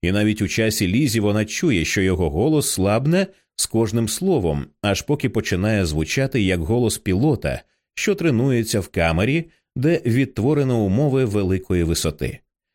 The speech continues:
Проте, як Лізі здається, він досі не зрозумів, що вже одержав кулю. Вона майже переконана в цьому. Його піджак розкривається, як ворота, коли він викидає свою руку вперед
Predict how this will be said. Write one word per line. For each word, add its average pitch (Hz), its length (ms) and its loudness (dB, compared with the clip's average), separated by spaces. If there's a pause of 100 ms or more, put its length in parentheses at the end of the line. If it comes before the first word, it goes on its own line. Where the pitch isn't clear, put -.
(160)
Проте, 143 340 0
як 110 240 0
Лізі 135 320 2
здається, 117 640 0
він 135 240 2
досі 190 300 0
не 180 120 2
зрозумів, 156 540 0
що 104 220 0
вже 98 260 0
одержав 101 540 0
кулю. 110 420 -4 (360)
Вона 101 280 0
майже 101 300 2
переконана 87 640 0
в 73 60 -4
цьому. 67 400 -4 (500)
Його 110 240 2
піджак 165 420 -2
розкривається, 135 840 0
як 90 240 0
ворота, 110 460 0
коли 98 260 0
він 123 200 2
викидає 101 500 0
свою 92 320 0
руку 95 220 0
вперед 87 520 -2